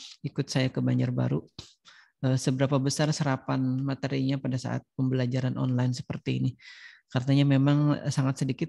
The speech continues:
yang bisa diserap kalau tidak diulang lagi. Dan saya mungkin minta maaf ini karena pertemuan sebelas kemarin saya kelupaan memberikan,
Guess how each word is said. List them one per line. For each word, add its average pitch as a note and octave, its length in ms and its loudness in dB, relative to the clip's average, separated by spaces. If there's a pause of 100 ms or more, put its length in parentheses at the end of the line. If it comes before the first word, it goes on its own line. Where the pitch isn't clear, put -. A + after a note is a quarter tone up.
yang C3+ 160 2
bisa C#3 240 0
diserap C#3 480 -2
kalau C3 240 0
tidak C3+ 340 0
diulang C3 380 2
lagi. B2+ 400 -2 (640)
Dan C#3 240 2
saya D#3 240 0
mungkin F3 240 0
minta E3 160 0
maaf D3+ 240 0
ini D#3 160 0
karena D#3+ 340 0
pertemuan D3+ 540 -2
sebelas C#3 320 -2
kemarin C#3+ 320 0
saya E3 260 -2 (160)
kelupaan D#3 480 0
memberikan, C#3 720 2